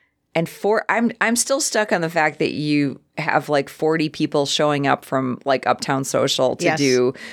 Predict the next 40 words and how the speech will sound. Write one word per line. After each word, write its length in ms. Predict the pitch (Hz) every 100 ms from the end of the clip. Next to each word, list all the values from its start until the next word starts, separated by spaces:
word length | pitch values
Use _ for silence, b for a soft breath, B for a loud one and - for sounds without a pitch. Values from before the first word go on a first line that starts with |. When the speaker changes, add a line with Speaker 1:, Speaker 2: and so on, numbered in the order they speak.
| B -
Speaker 1:
like, 220 | 139 143
bananas, 760 | 151 135 127 131 123 123 -
Speaker 2:
Yes. 20 | -
Speaker 1:
Foster, 840 | - 104 143 - 135 127 117 123
and 220 | - 151 151
Speaker 2:
Yes. 80 |
Speaker 1:
banana 360 | 156 135 131 123
pancakes 680 | - 127 135 135 120 110 -
and 160 | 127 135
stuff 240 | - -
like 120 | 143
Speaker 2:
Yes. 140 | - -
Speaker 1:
that. 300 | 110 - B B
Speaker 2:
Yes. 260 | - - -
Speaker 1:
And 140 | 190
is 100 | 196
that, 240 | 220 226 -
so 160 | 226
do 120 | 202 180
you 200 | 190 202
come 240 | 226 180
upon, 420 | 175 165 139 156
like, 300 | 160 143 143
your, 400 | 151 143 143 - -
do 160 | 156 143
you 120 | 165
choose 680 | - 262 254 277 269 - - B B B B _ _
the, 480 | 185 240 247 240 - - _ _ _ b b b b -
for 180 | - 214
the 120 | 190
classes, 580 | - 175 190 233 214 202
do 140 | 160
you 120 | 170
choose 400 | 269 214 214 208
the, 300 | 208 208 196 -
the 300 | 175 165 -
item 460 | 123 160 180 185 185
or 180 | 160 143
the 300 | 135 131 127
theme? 540 | - 170 190 262 311